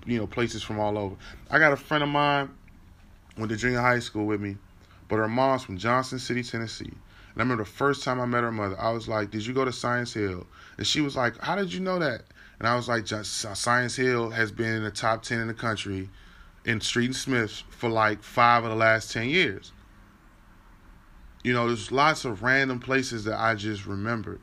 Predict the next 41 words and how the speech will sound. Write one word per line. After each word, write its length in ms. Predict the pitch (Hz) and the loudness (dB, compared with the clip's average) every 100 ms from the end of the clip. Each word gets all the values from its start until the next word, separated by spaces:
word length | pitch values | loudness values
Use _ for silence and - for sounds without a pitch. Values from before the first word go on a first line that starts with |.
| - - - - - - - | -18 -20 -20 -20 -20 -14 -2
And 500 | 113 113 113 107 95 | 0 2 2 0 0
that 360 | 113 123 123 110 | 4 6 4 -2
became 680 | 110 - 120 113 113 107 - - | -10 -2 0 0 0 -4 -8 -6
kind 300 | 110 110 110 | 0 0 -2
of 100 | 101 | -4
my, 500 | 107 107 107 104 101 - - - - - - - - - - - - | -2 0 0 -2 -8 -16 -20 -20 -20 -20 -20 -20 -20 -20 -20 -20 -4
my, 340 | 101 101 98 - | 0 2 0 -4
um, 460 | 98 98 98 95 95 | -6 -4 -4 -8 -6
my 180 | 104 104 | -2 -2
advantage 420 | 95 107 104 - | 0 -2 -2 -4
all 240 | 104 107 | -2 -2
through 220 | 107 107 104 | -2 -6 -4
college 500 | 104 104 104 101 - | -2 -2 -2 -4 -6
and, 220 | 92 85 | -10 -10
and, 280 | 90 90 92 | -8 -8 -8
and 180 | 90 92 | -8 -6
mo-, 100 | 98 | -4
even 260 | 104 104 | -4 -4
now. 320 | 110 110 95 92 - - - - | -2 0 -2 -8 -18 -20 -20 -14
When 120 | 95 | -6
I 40 | 95 | -4
meet 200 | 107 104 | -4 -4
people 260 | 110 104 | -6 -6
from 180 | 98 98 | -8 -6
different 300 | 95 98 95 | -6 -6 -8
places, 540 | 104 101 101 98 - - - - - - | -4 -4 -4 -8 -10 -16 -18 -20 -18 -10
I 60 | |
always 360 | 92 98 104 95 | -4 -2 -2 -2
map 280 | 101 101 98 | 0 -2 0
out, 340 | 98 90 90 90 - | -2 -2 -6 -12 -8
"Where'd 240 | 92 92 | -6 -4
you 80 | 92 | -4
go 80 | 95 | -4
to 80 | 95 | -4
high 180 | 92 | -4
school?" 340 | 90 - 80 - - - - - - | -6 -10 -14 -16 -20 -20 -20 -18 -6
And 140 | 98 | -4
it 80 | 101 | -2
all 260 | 113 120 | 2 2
came 340 | 120 120 117 113 | 0 -2 -2 -4
from 520 | - 104 104 101 101 | -6 -6 -4 -6 -10